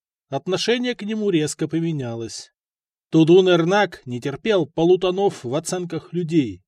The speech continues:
ведь он был воином. И то, что сделал Ирхан из племени Кочагир, было в его глазах достойно всяческого уважения.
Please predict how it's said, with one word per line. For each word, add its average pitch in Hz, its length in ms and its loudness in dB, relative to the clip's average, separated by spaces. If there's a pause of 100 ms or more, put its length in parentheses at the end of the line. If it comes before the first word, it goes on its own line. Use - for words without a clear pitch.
(140)
ведь 117 160 -8
он 135 180 -4
был 120 200 2
воином. 110 560 -4 (500)
И 143 80 -2
то, 165 140 2
что - 180 -2
сделал 151 560 0
Ирхан 214 480 0
из 120 240 -10
племени 123 420 -6
Кочагир, 120 600 -6 (360)
было 240 320 6
в 220 40 -6
его 214 300 2
глазах 180 480 0
достойно 165 540 2
всяческого 143 800 -6
уважения. 110 800 -8